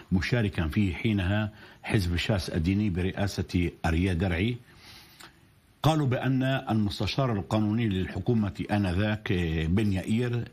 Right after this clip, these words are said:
يعني كان بصدد إصدار قراره بتقديم لائحة اتهام، آه، ضد أريا درعي، ما يعني بأن فور الإعلان عن تقديم لائحة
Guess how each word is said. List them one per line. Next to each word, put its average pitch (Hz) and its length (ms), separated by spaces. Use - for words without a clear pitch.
يعني 90 480
كان 110 320
بصدد 101 380
إصدار 90 540
قراره 104 560
بتقديم 104 560
لائحة 98 440
اتهام، 107 560
آه، 92 140
ضد 82 420
أريا 92 260
درعي، 87 360
ما 123 160
يعني 123 300
بأن 104 420
فور 135 300
الإعلان 110 380
عن 101 180
تقديم 107 340
لائحة - 300